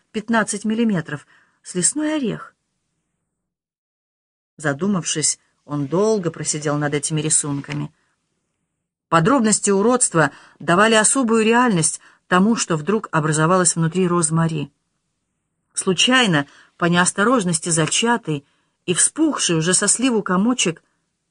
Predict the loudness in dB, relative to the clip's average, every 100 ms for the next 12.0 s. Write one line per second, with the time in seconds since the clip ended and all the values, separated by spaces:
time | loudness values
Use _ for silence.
0 | _ _ _ _ -6 0 2 0 -2 -6
1 | -8 _ _ _ _ _ _ _ _ _
2 | _ _ _ 0 2 2 2 4 2 0
3 | -2 -2 -6 -2 2 4 2 2 0 0
4 | 0 -2 -4 -4 -4 -4 -4 -4 -4 -2
5 | -2 -2 -6 -20 -12 0 2 2 0 0
6 | 0 -2 _ _ _ _ _ _ _ 0
7 | 0 2 2 0 -2 -2 -2 0 0 2
8 | 0 -2 -6 -2 -2 -2 -2 -2 0 -4
9 | -4 -8 -2 0 2 0 -4 -4 -4 -4
10 | -10 _ _ _ _ _ _ _ -4 -4
11 | -2 -2 -2 -2 -4 -4 -4 -4 -14